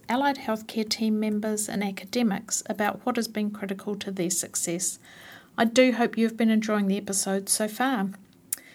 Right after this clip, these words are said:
This is episode number thirteen, believe it or not, recorded in January this year, and today I bring you something different, again. I invited four of my best friends to sit down and have a chat.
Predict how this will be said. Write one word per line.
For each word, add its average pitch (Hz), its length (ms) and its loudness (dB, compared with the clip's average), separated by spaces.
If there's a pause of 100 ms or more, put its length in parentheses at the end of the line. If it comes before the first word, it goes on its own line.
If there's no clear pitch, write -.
(400)
This 285 160 4
is 277 140 2
episode 226 460 2
number 190 180 2
thirteen, 214 800 2
believe 226 300 2
it 214 40 0
or 214 100 2
not, 226 440 0
recorded 240 480 0
in 220 160 4
January 226 540 6
this 208 320 -2
year, 190 480 2
and 196 160 -2
today 214 520 0
I 262 60 0
bring 208 240 -2
you 208 80 -2
something 196 320 -2
different, 196 560 -4 (220)
again. 185 480 -2 (760)
I 254 80 8
invited 277 400 6
four 302 280 4
of 285 80 6
my 240 120 6
best 226 280 2
friends 226 340 0
to - 140 0
sit - 280 2
down 202 320 0
and 185 140 0
have 202 160 -4
a 196 60 -2
chat. - 480 -4